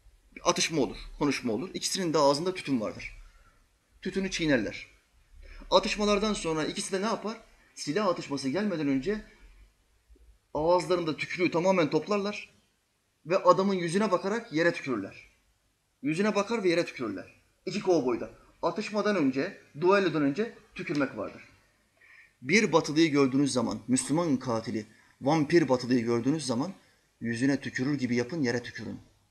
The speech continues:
Bu Bat-, Batılılar istese, istese üç günde bu Halep'teki katliamı durdurur mu, durdurmaz mı? Hemen durdururlar. Ama durdurmak istemiyor çünkü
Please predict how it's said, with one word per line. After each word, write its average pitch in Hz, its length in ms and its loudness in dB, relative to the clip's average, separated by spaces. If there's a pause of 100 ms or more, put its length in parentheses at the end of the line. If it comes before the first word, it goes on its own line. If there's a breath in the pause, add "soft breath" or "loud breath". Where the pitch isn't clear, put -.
(720)
Bu 156 200 0
Bat-, 139 240 2
Batılılar 127 480 2
istese, - 520 -2 (680)
istese - 520 2 (320 loud breath)
üç 220 220 0
günde 123 380 4
bu 156 60 -4
Halep'teki 151 440 0
katliamı 139 420 0
durdurur 139 280 0
mu, 147 240 -6
durdurmaz 117 400 -4
mı? - 60 -12 (1200)
Hemen 120 340 0
durdururlar. 104 560 -12 (340)
Ama 120 240 0
durdurmak 113 380 -4
istemiyor 120 500 -4
çünkü 123 320 -4